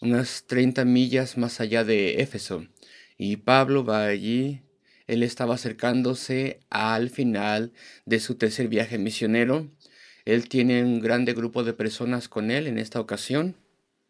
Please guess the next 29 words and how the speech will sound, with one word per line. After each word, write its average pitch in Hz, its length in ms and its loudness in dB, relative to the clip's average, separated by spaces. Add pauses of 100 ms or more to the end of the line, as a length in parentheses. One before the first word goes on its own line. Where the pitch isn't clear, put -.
(880)
El, 101 300 -2 (140)
este 117 400 2
grupo 117 420 0
de 107 120 2
siete 123 360 -2
personas, 127 800 -4
quienes 104 460 -4
fueron 120 240 0
nombrados 113 580 0
antes 120 380 -2
en 117 100 -2
el 107 100 -4
capítulo 120 440 -4
que 117 80 -10
estamos 117 320 -6
viendo, 143 420 0 (480)
aquí 113 220 -2
en 123 80 4
el 117 100 0
capítulo 117 460 -2
veinte 110 340 0
de 104 140 0
Hechos. - 580 -8 (880)
Y 117 120 -4
también 113 340 4
está 113 280 0
Lucas 104 420 -2
con 110 180 0
él, 104 420 -4